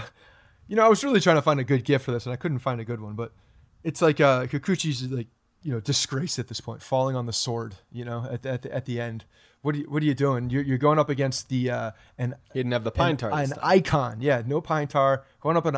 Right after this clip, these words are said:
Speaker 1: against the icon, uh, in, in a, in a time zone that's probably a little bit more easy for the, the Japanese people to watch. You know, they're all geared up for this. And you know what Tanaka do? It's like, "This is my, this is my island. It's mine. I own it."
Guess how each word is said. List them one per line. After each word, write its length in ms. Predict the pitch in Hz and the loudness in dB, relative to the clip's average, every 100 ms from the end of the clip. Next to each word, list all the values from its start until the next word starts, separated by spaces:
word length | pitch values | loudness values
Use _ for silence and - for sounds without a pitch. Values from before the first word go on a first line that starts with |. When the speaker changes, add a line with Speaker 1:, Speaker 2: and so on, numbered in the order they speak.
| - | -4
Speaker 1:
against 280 | - 127 135 | -6 -4 -2
the 60 | - | -2
icon, 520 | 143 143 135 127 123 113 - _ _ _ | -2 -2 -2 -4 -6 -10 -20 _ _ _
uh, 160 | - 127 | -10 -4
in, 100 | 135 | -2
in 180 | 139 143 | 0 -2
a, 140 | 131 | 0
in 120 | 131 139 | 0 -2
a 60 | |
time 320 | 131 165 170 160 | 0 4 4 6
zone 240 | 160 151 | 4 4
that's 100 | 131 | 0
probably 300 | - 156 151 | 2 2 4
a 40 | |
little 160 | 143 143 | 2 0
bit 120 | 143 | -2
more 220 | 135 127 - _ _ _ - | -4 -6 -8 _ _ _ -6
easy 260 | 139 143 | -2 -2
for 160 | 143 135 | 0 0
the, 260 | 123 120 120 | 0 -2 -6
the 120 | 113 | -10
Japanese 420 | 107 139 139 131 | -2 -2 -2 -6
people 240 | 113 131 127 | -6 -10 -6
to 80 | 110 | -6
watch. 440 | 120 123 - - | -4 -4 -6 -8
You 60 | 131 | -2
know, 80 | 147 | 0
they're 200 | 135 131 | 2 2
all 160 | 123 | 0
geared 260 | 110 127 123 | -2 -2 0
up 120 | 120 | -2
for 80 | 127 | -4
this. 280 | 123 120 - _ _ | -4 -6 -8 _ _
And 100 | 131 | -4
you 60 | 131 | 2
know 100 | 147 | 4
what 120 | 160 | 4
Tanaka 380 | 139 131 139 170 | 2 -2 0 2
do? 120 | 180 | 2
It's 160 | 175 123 | 0 -4
like, 140 | 110 | -2
"This 160 | 139 117 | -2 -2
is 120 | 104 | -6
my, 380 | 120 127 127 113 _ | -2 -2 -2 -6 _
this 120 | 165 120 | -6 -4
is 60 | |
my 280 | 113 175 208 | 4 6 8
island. 420 | 160 135 117 117 | 6 0 -4 -10
It's 140 | 107 127 | -12 -6
mine. 480 | 160 208 143 113 - _ - | -2 -2 -4 -8 -14 _ -10
I 120 | 113 | -4
own 220 | 127 190 156 | 4 4 4
it." 280 | - - | -2 -12